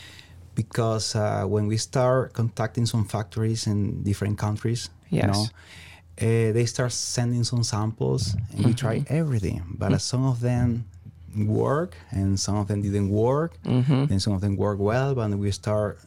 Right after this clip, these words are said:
Speaker 1: you know, like, uh, they, they didn't last, you know, a long time.
Speaker 2: Mm-hmm.
Speaker 1: And so we start, like,
Speaker 2: So
Speaker 1: trying, testing,
Speaker 2: trial
Speaker 1: and
Speaker 2: and error.
Speaker 1: testing. Yeah, trial and error. And even with the laser machine, we have, uh, you know, some, it's a key, uh, part of the process.
Speaker 2: Yeah.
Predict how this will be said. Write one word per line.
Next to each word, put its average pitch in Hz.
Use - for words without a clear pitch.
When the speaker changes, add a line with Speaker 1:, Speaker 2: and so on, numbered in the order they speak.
Speaker 1:
you 101
know, 104
like, 98
uh, 95
they, 101
they 101
didn't 101
last, 104
you 104
know, 104
a 98
long 110
time. 135
Speaker 2:
Mm-hmm. 127
Speaker 1:
And 139
so 175
we 165
start, 180
like, 175
Speaker 2:
So -
Speaker 1:
trying, 151
testing, 131
Speaker 2:
trial 135
Speaker 1:
and 131
Speaker 2:
and 135
error. 131
Speaker 1:
testing. 143
Yeah, 135
trial 110
and 117
error. 117
And 120
even 160
with 147
the 117
laser 123
machine, 143
we 127
have, 117
uh, 123
you 113
know, 123
some, 120
it's 123
a 127
key, 123
uh, 110
part 120
of 120
the 113
process. 165
Speaker 2:
Yeah. 190